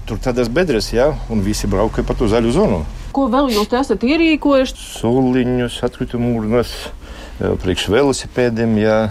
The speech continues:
Speaker 1: Un, eh, tas stāvvietas ir divdesmit septiņas. Katram dzīvoklim vienai mašīnai ir stāvvieta. Ir arī tādas, nu, caurlaides, jā. Neviens no citiem nebrauc. Tur ir uzliktas tās zīmes, jā, ka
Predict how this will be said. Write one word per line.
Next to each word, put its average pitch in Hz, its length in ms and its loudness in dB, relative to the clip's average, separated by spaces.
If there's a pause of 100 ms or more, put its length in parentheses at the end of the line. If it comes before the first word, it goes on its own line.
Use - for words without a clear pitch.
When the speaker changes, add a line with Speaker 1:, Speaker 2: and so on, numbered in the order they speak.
(200)
Speaker 1:
Un, 180 460 0
eh, - 480 -4
tas - 240 -4
stāvvietas 123 540 -2
ir 175 180 -2 (300)
divdesmit 139 420 -4
septiņas. 78 500 -4 (1160)
Katram 110 360 0
dzīvoklim 208 400 0
vienai 101 300 0
mašīnai 113 400 0
ir 90 160 -2
stāvvieta. - 560 -6 (540)
Ir 117 200 2
arī 95 220 0
tādas, 92 440 -4
nu, 110 140 -2
caurlaides, 95 580 0
jā. 98 140 -2 (1160)
Neviens 139 540 2
no 123 180 2
citiem 104 340 0
nebrauc. 110 460 0 (760)
Tur 110 180 -2
ir 107 120 2
uzliktas 107 480 -2
tās 98 200 0
zīmes, 151 320 2
jā, 95 120 0
ka 95 140 0